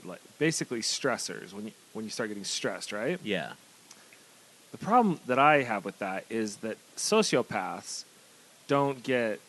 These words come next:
Speaker 1: stressed out the same way people that aren't sociopaths get stressed out. So they're much more in, across the board in stressful situations, much more calm. And that seems like when the lie detector test would have to work the best.
Speaker 2: Yeah.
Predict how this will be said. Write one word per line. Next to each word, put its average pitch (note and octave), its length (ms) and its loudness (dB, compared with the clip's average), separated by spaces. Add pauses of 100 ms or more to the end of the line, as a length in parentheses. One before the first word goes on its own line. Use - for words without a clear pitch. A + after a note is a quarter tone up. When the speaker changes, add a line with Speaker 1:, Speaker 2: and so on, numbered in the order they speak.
Speaker 1:
stressed - 500 2
out C3 280 6
the G#2 60 -8
same A#2 300 -4
way G2+ 480 -4 (840)
people A2+ 260 -6
that G2+ 180 -6
aren't A2+ 260 -4
sociopaths F2+ 720 -8
get - 140 -12
stressed - 340 -12
out. - 260 -14
So - 120 -10
they're D3 160 2
much F3 340 2
more C#3+ 480 2 (400)
in, A#2+ 180 -4 (100)
across D#3+ 420 4
the D3+ 80 0
board A#2 520 0
in G#2+ 300 -6
stressful A#2 380 -4
situations, G2+ 640 -6
much A2 240 -10
more G#2+ 140 -6
calm. G#2 460 -8 (520)
And C3+ 100 0
that A#3 160 4
seems C#3+ 380 2 (320)
like C3 300 2
when B2+ 100 0
the A#2+ 80 0
lie A#2+ 180 4
detector A#2 460 -4
test G#2+ 340 -6
would A2 120 -8
have A2 240 -4
to G#2 80 -6
work G2+ 280 -4 (180)
the A2+ 80 -6
best. - 760 0 (100)
Speaker 2:
Yeah. D3 400 6